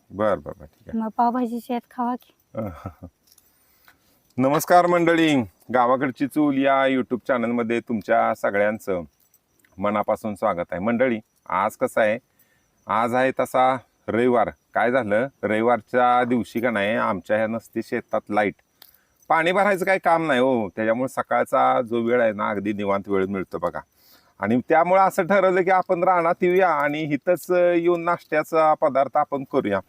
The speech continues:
Speaker 1: म्हणून सकाळी लवकर आलो होतो. तर, अ, आज आहे पावभाजीचा बेत, बरोबर ना?
Speaker 2: हो.
Speaker 1: बरं, मग काय काय वापरणार आहे पावभाजीला?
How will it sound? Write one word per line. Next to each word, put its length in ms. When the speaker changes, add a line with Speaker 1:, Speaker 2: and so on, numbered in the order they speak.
Speaker 1:
म्हणून 240
सकाळी 400
लवकर 300
आलो 220
होतो. 220
तर, 160
अ, 500
आज 180
आहे 140
पावभाजीचा 580
बेत, 160
बरोबर 300
ना? 120
Speaker 2:
हो. 180
Speaker 1:
बरं, 260
मग 160
काय 160
काय 140
वापरणार 480
आहे 140
पावभाजीला? 520